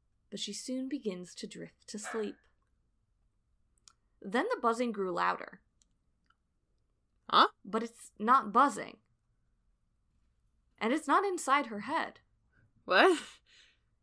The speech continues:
Speaker 1: A low grumbling roar is approaching
Speaker 2: Oh,
Speaker 1: through the trees.
Speaker 2: God!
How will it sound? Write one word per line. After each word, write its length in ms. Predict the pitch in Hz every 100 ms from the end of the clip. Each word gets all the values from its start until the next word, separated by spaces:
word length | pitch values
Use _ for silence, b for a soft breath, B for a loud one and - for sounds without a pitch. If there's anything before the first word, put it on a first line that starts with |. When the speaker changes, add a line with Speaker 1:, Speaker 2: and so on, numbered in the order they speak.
| _ _ _ _ _ _ _ _ _ _ _ 220
Speaker 1:
A 100 | 220
low 520 | 220 226 294 403 381 -
grumbling 960 | 202 190 214 247 254 247 247 214 180
roar 640 | 180 196 190 165 - - -
is 160 | 190 190
approaching 360 | - - 208
Speaker 2:
Oh, 220 | 370 453 - -
Speaker 1:
through 100 | -
the 120 | -
trees. 400 | - - 330 -
Speaker 2:
God! 640 | 494 359 349 349 339 359